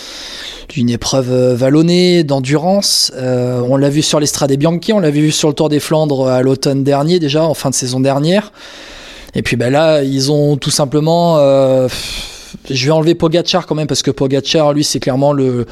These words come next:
le coureur de course par étape. Euh, là, le trio Van Aert, Van Der Poel, Alaphilippe, c'est le trio du kiff qui a surnagé, euh,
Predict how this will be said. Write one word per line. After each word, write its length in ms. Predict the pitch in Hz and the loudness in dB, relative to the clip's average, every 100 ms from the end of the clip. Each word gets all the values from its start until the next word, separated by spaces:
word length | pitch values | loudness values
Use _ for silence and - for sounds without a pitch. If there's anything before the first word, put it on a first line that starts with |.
| - - - | -14 -20 -10
le 140 | - 196 | -4 -4
coureur 280 | - 131 131 | 0 0 0
de 80 | |
course 240 | 123 127 - | -4 -4 -6
par 160 | 131 | -4
étape. 320 | 131 120 160 - | -2 0 0 0
Euh, 160 | 127 120 | -4 0
là, 160 | 131 143 | 2 2
le 80 | |
trio 400 | 131 - 127 147 | -2 -4 0 2
Van 220 | 135 131 139 | 2 2 0
Aert, 100 | 143 | 0
Van 140 | 135 | 0
Der 220 | 135 131 | 0 0
Poel, 180 | - 143 | -2 0
Alaphilippe, 480 | 127 127 - 147 160 | 2 0 0 0 0
c'est 120 | - | -2
le 60 | 127 | -4
trio 300 | - 139 139 | 0 2 2
du 160 | 135 | 0
kiff 320 | 135 - 165 - | -2 0 -2 0
qui 100 | 143 | -2
a 80 | |
surnagé, 680 | 131 - 139 131 131 135 151 | 0 -2 -2 0 0 2 2
euh, 260 | 135 123 | 2 0